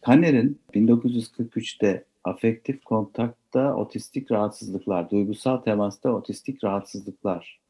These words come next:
makalesi ilk bunu kullandığı, tıpta kullandığımız bir tanı gibi kullandığımız yer. Bleuler'e gönderme yapmıyor ama zannediyorum göndermeye gerek bile görmeyecek kadar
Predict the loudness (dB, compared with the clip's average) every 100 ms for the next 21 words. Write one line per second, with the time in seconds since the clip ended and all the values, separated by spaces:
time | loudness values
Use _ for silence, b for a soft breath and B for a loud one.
0 | -2 -2 0 0 0 -2 2 4 2 -2
1 | -8 -2 0 -2 -2 0 0 0 0 0
2 | -2 -10 _ -4 -2 -2 -2 -2 -2 -2
3 | -2 -2 -4 -4 -10 -20 _ _ -6 -6
4 | -8 _ 0 2 2 0 -4 -4 -6 -6
5 | -6 -4 -4 -4 -4 -6 -8 -6 4 8
6 | 10 8 8 8 8 8 8 8 6 2
7 | -2 2 4 4 6 6 6 2 2 2
8 | 2 4 4 4 4 2 -2 _ 2 2
9 | 0 -2 2 4 4 2 0 -2 -4 -2
10 | 0 -2